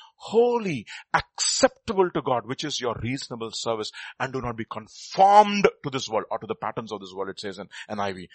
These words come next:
"but be transformed by the renewing of your mind." So s-, begin, begin to be transformed, and then you will be able to prove. You know what proving means?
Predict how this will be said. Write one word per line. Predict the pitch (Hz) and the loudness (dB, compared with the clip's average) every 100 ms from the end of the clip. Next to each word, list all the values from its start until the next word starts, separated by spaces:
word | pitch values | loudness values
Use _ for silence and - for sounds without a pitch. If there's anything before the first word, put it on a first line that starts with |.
| - - | -12 -6
"but | 110 | -2
be | 117 | -2
transformed | - 117 113 - - - 147 147 135 | -2 -4 -4 -2 -4 -2 0 0 -2
by | 110 101 | -2 -2
the | 95 | -4
renewing | 101 107 120 113 | -6 -10 -10 -10
of | 104 | -10
your | 92 | -10
mind." | 90 - - | -12 -14 -12
So | - 120 98 _ | -6 -6 -8 _
s-, | - | -6
begin, | - 120 170 160 _ | -6 -4 -4 -4 _
begin | 120 185 | -6 -4
to | 170 | -4
be | 151 | -6
transformed, | - 120 - - 180 - - - - | -4 -4 -4 0 0 0 -10 -4 0
and | 143 135 123 _ | 0 0 -8 _
then | 240 311 294 240 | 12 12 12 0
you | 196 | 2
will | 180 | 4
be | 160 | 6
able | 151 143 | 4 2
to | 135 | -2
prove. | - - 131 95 - - _ _ - | -6 -4 -4 -4 -14 -20 _ _ 0
You | 143 | 4
know | |
what | 202 - | 4 6
proving | 196 202 202 | 6 6 8
means? | 240 277 | 4 4